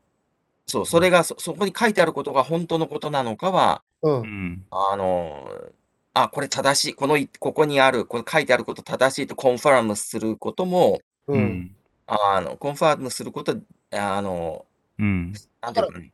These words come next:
Speaker 2: この経験が知識だったらわかるのよ。
Speaker 1: あー、
Speaker 2: 知識というのはね、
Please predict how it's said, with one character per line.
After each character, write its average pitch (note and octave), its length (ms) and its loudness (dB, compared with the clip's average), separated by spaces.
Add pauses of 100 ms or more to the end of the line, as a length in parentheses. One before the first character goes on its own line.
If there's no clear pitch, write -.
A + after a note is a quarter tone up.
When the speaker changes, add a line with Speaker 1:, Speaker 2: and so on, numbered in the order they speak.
Speaker 2:
こ C#4+ 120 2
の C#4+ 120 6
経 A3 280 10
験 B3 200 2
が A#3+ 140 6
知 F4 180 -2
識 - 200 -2
だ F3+ 80 10
っ E3 60 2
た A#3 80 6
ら G#3+ 80 8
わ C3 120 10
か E3 100 6
る D#3+ 120 2
の G#2+ 100 0
よ。 E2 260 -8 (300)
Speaker 1:
あ A2+ 680 0 (320)
ー、 - 0 -
Speaker 2:
知 F2+ 80 -12
識 F3+ 100 -8
と F3+ 60 -8
い - 20 -8
う - 0 -
の A3+ 120 6
は B3+ 120 4
ね、 - 60 -12